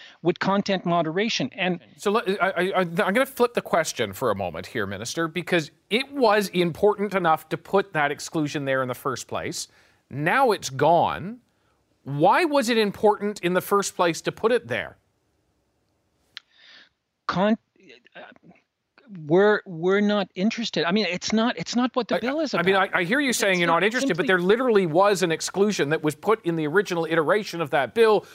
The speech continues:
Speaker 2: The thing that was reviewed, and then it got to committee, and bingo, bango, bongo, the exclusion is gone. So why was it important to put it there in the first place,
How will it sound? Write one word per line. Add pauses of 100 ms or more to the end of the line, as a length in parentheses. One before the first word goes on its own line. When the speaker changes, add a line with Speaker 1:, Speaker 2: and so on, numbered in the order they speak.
(100)
Speaker 2:
The
thing
that
was
reviewed, (380)
and
then
it
got
to
committee, (200)
and
bingo,
bango,
bongo,
the
exclusion
is
gone.
So
why
was
it
important
to
put
it
there
in
the
first
place,